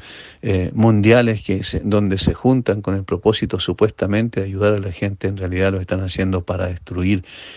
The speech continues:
a la humanidad. El enemigo odia a la humanidad porque fue la creación de Dios, obviamente.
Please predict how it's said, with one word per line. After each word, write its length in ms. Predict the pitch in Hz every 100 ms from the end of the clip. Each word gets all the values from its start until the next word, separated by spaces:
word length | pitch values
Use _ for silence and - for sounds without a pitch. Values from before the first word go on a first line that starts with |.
| -
a 80 | 98
la 100 | 90
humanidad. 640 | 85 85 87 90 110 110 _ _ _ _
El 120 | 101
enemigo 500 | 101 98 98 110 104
odia 280 | - 117 113
a 20 |
la 80 | 98
humanidad 500 | 92 90 95 104 123 110
porque 260 | 95 92 90
fue 200 | - 92
la 100 | 87
creación 460 | 87 82 - 85
de 100 | 87
Dios, 320 | 107 107 101 -
obviamente. 640 | 110 98 95 95 92 -